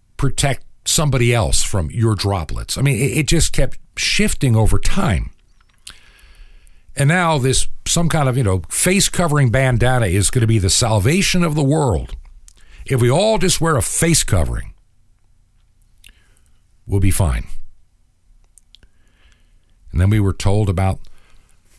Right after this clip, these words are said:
what the world will need is a vaccine. We'll get it by twenty twenty-two, maybe twenty twenty-three. You remember, you just go back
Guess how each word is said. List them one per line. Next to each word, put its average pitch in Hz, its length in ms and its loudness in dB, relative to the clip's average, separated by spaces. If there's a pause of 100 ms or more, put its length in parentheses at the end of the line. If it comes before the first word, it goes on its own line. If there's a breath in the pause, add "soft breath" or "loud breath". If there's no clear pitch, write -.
(800 soft breath)
what 92 160 0
the 104 60 2
world 160 300 2
will 156 60 2
need 147 180 2
is 101 100 0
a 101 60 4
vaccine. 110 580 0
We'll 127 120 0
get 139 180 0
it 120 80 -4
by 113 240 0
twenty 156 320 2
twenty-two, 147 640 2
maybe 147 240 -2
twenty 151 320 -4
twenty-three. 147 720 -2
You 131 100 -2
remember, 156 280 0
you 180 220 -2
just 156 300 -2
go 202 100 -2
back 185 300 -2